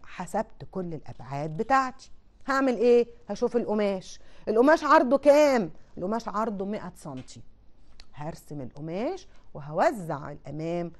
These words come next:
وهوزع الخلف. تعالوا نرسم القماش سوا مع بعض. اهو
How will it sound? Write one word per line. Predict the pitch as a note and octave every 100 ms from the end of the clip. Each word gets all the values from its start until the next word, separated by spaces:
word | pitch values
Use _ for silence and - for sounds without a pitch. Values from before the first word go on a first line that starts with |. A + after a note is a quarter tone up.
| - -
وهوزع | C3 D3 E3+ D#3+ D#3 D3 D3 - F3+
الخلف. | E3+ - G#2 - - - -
تعالوا | C#3+ G#3 C4+
نرسم | F#3 F#3+ - C#3+
القماش | C3+ C#3 C#3+ D#3+
سوا | - D3+ C#3+
مع | A#2 A#2
بعض. | C3 F#3 F#4 F4+ - - - - - - - - - - - - -
اهو | C#3+ F#3+